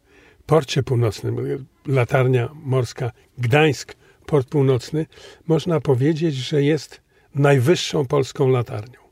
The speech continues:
ponieważ wysokość latarni morskiej liczy się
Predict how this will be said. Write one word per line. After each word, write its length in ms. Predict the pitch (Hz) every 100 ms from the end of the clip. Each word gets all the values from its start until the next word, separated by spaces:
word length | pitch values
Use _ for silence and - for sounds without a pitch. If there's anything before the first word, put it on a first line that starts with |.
| _ _ _ _ _ _ -
ponieważ 400 | 143 147 143 107
wysokość 520 | 131 - 190 175 -
latarni 440 | 135 117 139 131
morskiej 380 | 127 127 - 127
liczy 300 | 127 143 135
się 180 | -